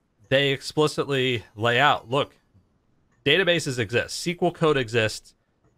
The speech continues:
and humans are generally going to write better S Q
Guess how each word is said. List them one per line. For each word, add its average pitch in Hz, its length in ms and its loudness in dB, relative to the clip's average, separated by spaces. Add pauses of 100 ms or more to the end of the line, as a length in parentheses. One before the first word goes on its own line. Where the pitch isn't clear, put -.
(140)
and 120 400 0 (300)
humans 185 520 0 (120)
are 143 200 2
generally 143 500 0
going 139 220 -4
to 131 40 -6
write 123 220 0
better 123 180 2
S 127 120 -4
Q 127 120 -8